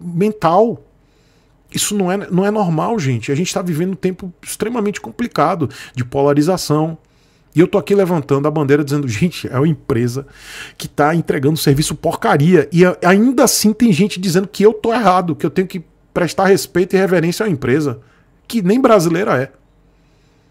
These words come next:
Muito obrigado, viu, Alex, pelo seu relato. E eu espero que você, que a Honda veja o seu vídeo, que veja o meu vídeo, que veja esse corte e que,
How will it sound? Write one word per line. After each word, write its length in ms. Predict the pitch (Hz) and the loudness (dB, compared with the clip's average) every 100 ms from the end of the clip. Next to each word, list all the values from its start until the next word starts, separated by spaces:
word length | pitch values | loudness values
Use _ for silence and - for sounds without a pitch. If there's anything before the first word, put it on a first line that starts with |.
| _ _ _ _ _ _ _ _ _ - - | _ _ _ _ _ _ _ _ _ -20 -6
Muito 240 | 180 214 226 | 0 2 4
obrigado, 380 | 170 135 131 | 4 4 2
viu, 100 | 131 | 2
Alex, 260 | 196 120 120 | 2 2 -2
pelo 200 | - 143 | -6 -4
seu 160 | - 127 | -2 0
relato. 500 | 113 101 117 143 - - - - - | 2 2 0 -6 -14 -18 -20 -20 -10
E 320 | 143 143 160 156 | 0 2 2 2
eu 140 | 165 | 2
espero 460 | - - 123 131 135 | 0 -2 0 0 -2
que 120 | 160 | -2
você, 760 | 139 123 - 127 127 120 117 - | -4 -4 -2 -2 0 -4 -8 -8
que 80 | - | -2
a 40 | 135 | 2
Honda 300 | 127 156 202 | 2 2 2
veja 420 | 131 151 151 175 - _ _ _ _ _ _ _ _ _ _ _ _ - | 4 2 2 -6 -12 _ _ _ _ _ _ _ _ _ _ _ _ -8
o 60 | 113 | 0
seu 180 | - | 2
vídeo, 360 | 131 127 123 135 - - - - _ | 2 0 -2 -8 -18 -20 -20 -20 _
que 120 | 220 | 2
veja 260 | 156 175 151 | 4 4 4
o 40 | |
meu 180 | 151 208 | 4 4
vídeo, 340 | 127 131 - _ _ _ - | 4 -2 -8 _ _ _ -14
que 120 | - | -2
veja 260 | 165 175 165 | 0 2 2
esse 140 | 208 | 0
corte 440 | - 120 120 - - _ - - - | -2 -6 -6 -10 -16 _ -20 -12 -10
e 60 | |
que, 280 | 131 196 - | -6 -6 -8